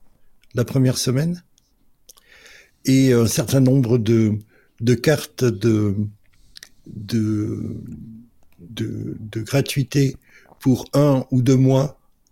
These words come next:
qui ont été distribuées. Donc, il y a peut-être aussi un effet de ce côté-là. Il faut voir ce que ça va donner, euh,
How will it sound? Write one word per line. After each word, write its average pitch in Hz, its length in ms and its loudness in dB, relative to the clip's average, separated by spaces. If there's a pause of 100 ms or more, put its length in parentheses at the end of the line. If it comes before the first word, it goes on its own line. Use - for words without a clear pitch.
(140)
qui - 120 -6
ont 123 80 0
été 123 240 0
distribuées. 117 680 -2
Donc, 123 360 -8 (500)
il 113 260 -8
y 123 60 2
a - 20 0 (500)
peut-être 147 420 0
aussi 139 240 -2
un 127 120 2
effet 127 380 0
de 113 120 -4
ce - 100 -8
côté-là. 123 560 -4 (520)
Il 123 100 -4
faut 123 180 -4
voir 131 220 -2
ce - 80 -8
que 127 120 -4
ça 123 160 -2
va 117 160 2
donner, 117 420 2
euh, 110 220 0